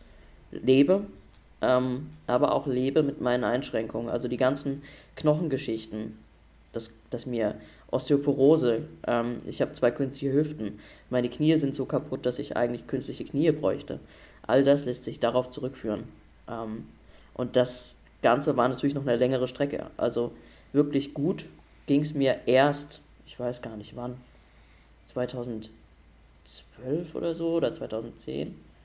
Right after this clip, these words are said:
Also zwei Jahre später. Ich mein,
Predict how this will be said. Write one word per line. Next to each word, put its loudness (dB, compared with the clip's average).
Also -12
zwei -4
Jahre 0
später. 2
Ich -2
mein, 0